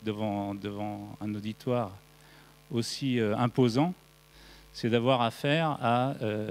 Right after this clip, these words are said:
des gens qui n'ont pas forcément, disons, la culture qui va avec, par exemple, la géologie, ou si c'est un botaniste, avec la botanique. Donc, ce que je vais essayer de, de faire, et, et, euh,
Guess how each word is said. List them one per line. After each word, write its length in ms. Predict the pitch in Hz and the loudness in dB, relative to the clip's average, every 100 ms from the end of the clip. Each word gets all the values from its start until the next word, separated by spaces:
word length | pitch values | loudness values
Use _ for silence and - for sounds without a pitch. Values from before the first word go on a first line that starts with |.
| 107 | -6
des 140 | 107 110 | -4 -2
gens 260 | 113 139 147 | 0 0 -2
qui 160 | - 123 | -4 0
n'ont 140 | 120 | 0
pas 180 | 117 135 | 0 -2
forcément, 680 | - 123 - 127 135 143 131 | -2 -8 -4 0 2 0 -2
disons, 460 | 110 113 123 139 131 - - | -6 -2 0 0 -2 -12 -6
la 80 | 113 | -6
culture 760 | - 113 - 135 139 151 156 | -2 -6 -4 -2 0 0 -2
qui 160 | - 107 | -4 -2
va 340 | 104 123 127 | 2 4 4
avec, 340 | 107 104 117 127 | 2 2 0 0
par 220 | - 95 | -4 -4
exemple, 360 | 98 123 120 104 | -2 -2 -2 -4
la 80 | |
géologie, 580 | 101 98 92 110 110 147 135 - - - | -4 -4 -4 -4 -6 -10 -10 -18 -20 -10
ou 60 | 110 | -8
si 160 | - | -8
c'est 100 | - | -4
un 80 | 104 | -4
botaniste, 540 | 98 101 98 123 135 | -4 -6 -4 -4 -4
avec 240 | 101 98 - | -8 -8 -6
la 80 | 95 | -8
botanique. 420 | 98 - 135 143 - - - - - - - | -6 0 0 0 -4 -20 -20 -20 -20 -20 0
Donc, 160 | 147 156 | 0 0
ce 140 | - - | -8 0
que 100 | 175 | 2
je 80 | 165 | 6
vais 80 | |
essayer 260 | 180 - 165 | 4 4 2
de, 200 | 143 147 | 2 -2
de 140 | 127 139 | 0 0
faire, 360 | - 175 175 151 | 2 2 2 4
et, 320 | 135 135 120 | 2 4 0
et, 60 | 117 | 0
euh, 240 | 110 104 | 0 -2